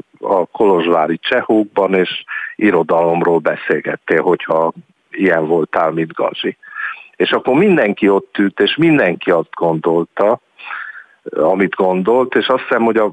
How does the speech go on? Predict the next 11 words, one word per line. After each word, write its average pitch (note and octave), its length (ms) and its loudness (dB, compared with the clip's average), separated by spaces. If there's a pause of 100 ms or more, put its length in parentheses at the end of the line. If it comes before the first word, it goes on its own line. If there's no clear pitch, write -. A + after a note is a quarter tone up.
(220)
felszabadulás, G2 1000 0
vagy E2+ 160 2
minek F#2+ 320 0
nevezzem, F2+ 560 2
forradalom, F2+ 800 0
ez E2+ 160 2
a F2 160 2
nyolcvankilenc G2 720 -2
utáni F2 340 -2
pillanat, C3 460 0
az C#3 100 2